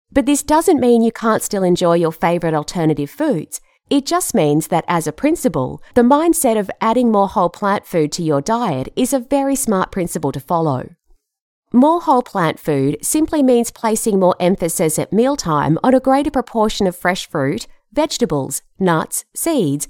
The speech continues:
whole grains and legumes. Always source the freshest seasonal produce you can find locally from your farmers markets whenever possible.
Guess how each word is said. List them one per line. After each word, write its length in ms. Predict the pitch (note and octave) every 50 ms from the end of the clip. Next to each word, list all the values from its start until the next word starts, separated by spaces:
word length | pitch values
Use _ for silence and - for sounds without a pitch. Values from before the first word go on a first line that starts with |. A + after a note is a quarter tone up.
| - _ _ _
whole 180 | - C#4+ D#4 D#4
grains 480 | - A#3 G3+ F3+ E3+ F3 E3+ F3 E3+ - -
and 140 | A3 A3
legumes. 640 | G#3 D#3+ D3+ D3+ - D3 C#3 C3 B2 C3+ E3 - - - _ _ _ _ _ _ _ _ _ _ _ -
Always 340 | - D#4 E4+ F4+ F#4 F4 -
source 300 | - D4 B3+ A#3 B3 -
the 120 | - A3 G3
freshest 480 | - - G#3 G3 G#3 - A3 G3 -
seasonal 400 | - G3+ F#3 F#3+ - F#3+ E3+ D#3+
produce 520 | E3 - G3 F3 E3+ - F3+ D#3+ D#3 - E3+
you 60 | D#3
can 180 | - D#3 C#3+
find 480 | C#3+ - C4 C4 A#3 F3 C3+ C#3 D3+ - - -
locally 420 | - B3+ B3+ C4 C#4 - B3 G3+ F#3
from 200 | - - F3+ F3+
your 140 | E3 D#3 D#3
farmers 440 | - B3+ C4+ D#4+ D4+ C4+ A#3+ -
markets 520 | F#3+ F3+ D3+ C#3+ D3 - D#3+ C#3+ - - - -
whenever 360 | - C#4+ C#4+ C#4 C#4 G#3+ G#3
possible. 720 | - - F#3 E3 - - F#3+ - E3+ C#3 B2 - - _